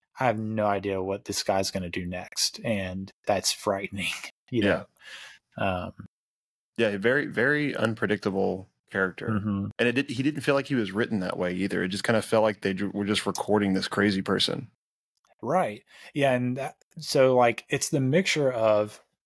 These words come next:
Speaker 1: uh, that's what I was saying, like, it's the mixture of what Ledger brings to it, which is that, that chaotic energy.
Speaker 2: Mm-hmm.
Speaker 1: Um, that's what Nolan wanted, and that's why he cast Ledger, 'cause he, he knew he could do it.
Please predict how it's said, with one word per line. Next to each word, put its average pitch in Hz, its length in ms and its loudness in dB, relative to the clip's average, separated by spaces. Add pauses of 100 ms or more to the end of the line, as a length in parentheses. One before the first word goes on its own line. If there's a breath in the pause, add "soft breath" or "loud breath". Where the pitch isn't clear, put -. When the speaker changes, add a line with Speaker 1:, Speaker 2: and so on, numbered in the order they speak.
(540)
Speaker 1:
uh, 156 60 -16 (200)
that's 143 200 4
what 151 80 4
I - 20 4
was 113 100 0
saying, 113 200 2
like, 107 280 -4
it's 123 140 -2
the 135 80 2
mixture 151 360 2
of 113 120 0
what 117 240 2
Ledger 110 360 0
brings 104 380 -4
to 101 200 -2
it, 107 140 -6
which 107 220 0
is 104 140 0
that, 101 240 2 (600)
that 113 280 -4
chaotic 117 560 0
energy. 98 580 -4
Speaker 2:
Mm-hmm. 107 500 2
Speaker 1:
Um, 98 300 -10 (100)
that's 165 200 -2
what 156 220 4
Nolan 101 380 -2
wanted, 104 520 -4
and 104 160 -2
that's - 220 -2
why 107 140 4
he - 180 -12
cast - 480 -4
Ledger, 98 300 -2
'cause 107 180 -4
he, 104 260 -2
he 110 140 -2
knew 101 160 4
he 98 160 0
could 95 180 -8
do 104 160 4
it. 87 140 -2